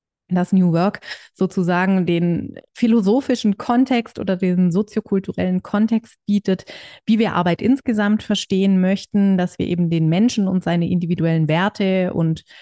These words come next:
Präferenzen in den Mittelpunkt stellen, die Sinnhaftigkeit der Arbeit. Und agiles Arbeiten bietet eine Methode, die sozusagen mit der sich verändernden Arbeitswelt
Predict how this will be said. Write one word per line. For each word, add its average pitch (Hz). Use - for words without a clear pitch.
Präferenzen 214
in 214
den 208
Mittelpunkt 208
stellen, 196
die 170
Sinnhaftigkeit 220
der 185
Arbeit. 196
Und -
agiles 240
Arbeiten 220
bietet 208
eine 208
Methode, 214
die 196
sozusagen 190
mit 185
der 175
sich 185
verändernden 202
Arbeitswelt 185